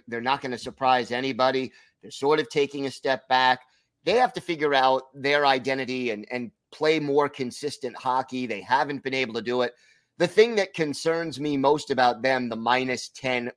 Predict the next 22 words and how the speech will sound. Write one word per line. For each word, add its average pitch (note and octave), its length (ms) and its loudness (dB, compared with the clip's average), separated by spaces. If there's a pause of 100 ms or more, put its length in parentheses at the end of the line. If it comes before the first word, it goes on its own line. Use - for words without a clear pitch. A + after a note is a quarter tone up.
goal A#2+ 280 -2
differential, G#2 880 -8 (400)
it, D3 220 0 (200)
it C#3+ 180 -6
just D#3 380 -2
doesn't C3+ 440 -4
look C3 300 -4
good, B2+ 460 0 (460)
uh, A#2 480 4
for C#3+ 220 0
a C#3 40 2
team D3 320 -2
that B2+ 220 0
looked D3+ 260 2
so A3 520 4
good C#3 260 0
at A2+ 80 -8
the A#2+ 160 -2
end A2 120 -4
of G#2 100 -2
last G2+ 300 -4
season. F2 320 -18